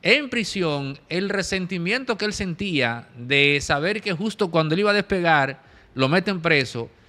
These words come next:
Los años que él duró preso, él lo dijo, yo esa producción yo la tenía en la mente. Desde que yo salí de la cárcel, eso fue agravado porque ya yo tenía todo. Pues la hizo entera toda. Y él la mezcló, hizo la música, hizo los coros. Él lo hizo todo.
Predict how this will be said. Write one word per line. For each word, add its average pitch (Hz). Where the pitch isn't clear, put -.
Los 175
años 262
que 220
él 208
duró 202
preso, 165
él 175
lo 185
dijo, 175
yo 185
esa 170
producción 165
yo 151
la 160
tenía 156
en 160
la 160
mente. 151
Desde 131
que 135
yo 165
salí 214
de 214
la 202
cárcel, 147
eso 151
fue 156
agravado 165
porque 139
ya 143
yo 170
tenía 175
todo. 175
Pues 120
la 127
hizo 135
entera 127
toda. 127
Y 117
él 120
la 131
mezcló, 135
hizo 131
la 131
música, 123
hizo 147
los 139
coros. 135
Él 151
lo 165
hizo 175
todo. 165